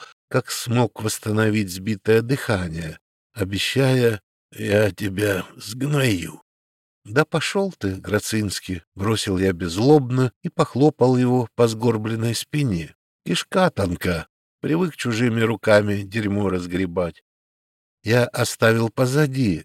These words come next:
этого корчащегося франта и почти достиг намеченной цели,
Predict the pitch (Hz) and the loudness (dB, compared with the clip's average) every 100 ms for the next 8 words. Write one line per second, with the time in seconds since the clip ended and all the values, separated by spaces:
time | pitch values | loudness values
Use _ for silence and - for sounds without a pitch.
0 | - 87 101 92 87 - 113 - - 90 | -10 -6 -2 -2 -4 -2 -2 -2 -6 -6
1 | - 90 85 - 82 - 127 147 139 117 | -4 -4 -6 -6 -8 -2 2 2 0 -2
2 | 127 - - _ - - 143 - - 135 | -4 -4 -16 _ -10 0 0 0 -2 0
3 | 120 110 - - 120 - - - 104 104 | 0 0 -2 -2 -4 -4 -12 -6 -2 0
4 | 107 95 - 95 90 - - 151 135 131 | 0 -2 -2 0 0 0 2 2 2 -2